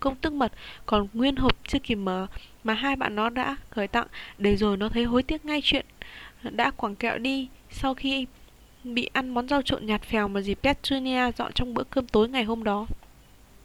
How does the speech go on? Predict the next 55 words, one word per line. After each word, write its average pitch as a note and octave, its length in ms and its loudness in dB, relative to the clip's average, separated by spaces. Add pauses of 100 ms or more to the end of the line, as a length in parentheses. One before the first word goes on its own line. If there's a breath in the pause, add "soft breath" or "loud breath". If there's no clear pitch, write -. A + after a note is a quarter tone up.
(600 loud breath)
Mà A3 200 2
Ron C#4+ 300 2
và B3+ 100 2
Hermione C#4+ 640 0
bận A#3+ 220 -4
rộn A#3 180 0
chuyện A#3 200 -6
gì G#3 160 0
nhỉ? F#3+ 300 -2 (340 loud breath)
Tại - 180 0
sao C#4 200 2 (220)
chính C4 240 -6
nó, B3+ 280 0
Harry, C#4+ 400 0
lại C4 200 -2
không C#4+ 300 -4
được A3+ 160 0
bận A3 180 -6
rộn? A#3 200 2 (380 loud breath)
Nó A#3 160 0 (220)
đã - 140 -6
chẳng G3+ 280 -4
từng G3 260 -4 (180)
tự - 200 -2
chứng C4+ 260 -6
minh D4 160 -2
khả G#3+ 140 -2
năng B3+ 240 -4
đối B3 120 6
phó A#3+ 200 0
và C4+ 180 0
giải G3+ 180 -4
quyết C#4+ 200 -4
sự C#4 200 -6
việc A3+ 180 2 (320 loud breath)
giỏi G3 200 2
giang C4 200 0
hơn C4+ 200 -2
tụi A#3+ 120 0
bạn A#3 220 -2
nhiều G#3 180 4
sao? B3+ 300 0 (360 loud breath)
Chẳng A3 160 2
lẽ A#3 100 0
họ C4+ 220 -2
đã A#3+ 140 0
quên D4 300 2
hết D4+ 140 0
những D4 200 -4
gì C#4 160 2
nó G#3+ 120 0
đã B3+ 100 0
từng A3+ 200 -6
làm G#3 220 0
sao? C4 300 0